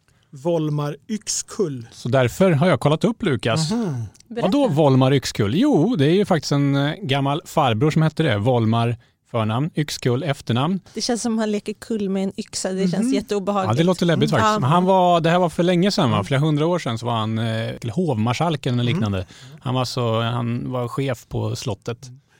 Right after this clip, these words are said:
Speaker 1: Det är inte
Speaker 2: Under
Speaker 1: så många
Speaker 2: kungen.
Speaker 1: som heter Volmar nu för tiden.
Speaker 2: Nej.
Speaker 1: Nej.
Speaker 2: Ja, men det är verkligen ett namn som får en att börja tänka, va?
Speaker 1: Mhm.
Speaker 2: På tal om gatunamn, vet ni vem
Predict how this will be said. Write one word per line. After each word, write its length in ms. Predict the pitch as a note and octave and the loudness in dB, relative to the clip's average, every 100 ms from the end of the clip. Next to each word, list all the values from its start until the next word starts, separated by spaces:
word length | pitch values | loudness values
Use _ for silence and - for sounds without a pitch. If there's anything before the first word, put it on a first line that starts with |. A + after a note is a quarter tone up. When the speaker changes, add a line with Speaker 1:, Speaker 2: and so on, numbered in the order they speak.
| _ - | _ -6
Speaker 1:
Det 60 | |
är 20 | |
inte 140 | F3 A#2 | -2 2
Speaker 2:
Under 100 | A2+ A#2 | 2 2
Speaker 1:
så 60 | |
många 120 | - | 4
Speaker 2:
kungen. 140 | A2 A#2+ | 4 2
Speaker 1:
som 140 | G#3+ | -2
heter 340 | F3 B3 - F#3+ | -2 -4 -4 -6
Volmar 560 | F3+ G#3 G3+ F3+ E3 | -4 -4 -2 -4 -4
nu 200 | D3+ C#3 | -6 -8
för 100 | C3+ | -10
tiden. 240 | C3+ A#2 C3 | -14 -16 -12
Speaker 2:
Nej. 320 | C3 E3+ G#3 F3+ - | -2 0 0 -4 -10
Speaker 1:
Nej. 180 | D3 F3 _ _ _ - | -20 -20 _ _ _ -6
Speaker 2:
Ja, 120 | C#3 | 0
men 120 | E3 E3+ | 4 6
det 80 | |
är 40 | F3 | 6
verkligen 260 | E3+ F#3 F#3 | 4 2 2
ett 60 | |
namn 320 | E3 G#3 F#3+ | 4 4 2
som 200 | C#3 D3 | 2 -2
får 260 | - D3+ C3+ | 0 0 2
en 200 | C3 C3 | 2 2
att 140 | C3 | 2
börja 280 | B2 B2+ C3 | 2 2 0
tänka, 520 | - C#3+ A#2+ - F#3 | 2 2 2 0 0
va? 160 | D#3+ G2 - - | 2 0 -6 -18
Speaker 1:
Mhm. 340 | C3 E3 F#3+ - _ - - - | -8 -4 -4 -6 _ -20 -16 -4
Speaker 2:
På 80 | D3 | 2
tal 140 | C#3+ | 4
om 80 | C#3+ | 6
gatunamn, 800 | E3 D#3 - D3+ F3 F#3+ A3 G3 _ _ _ _ _ _ _ _ | 4 4 4 4 4 4 2 0 _ _ _ _ _ _ _ _
vet 260 | - E3 - | 0 0 4
ni 120 | D#3 | 4
vem 380 | C3+ C3+ C3 | 6 6 4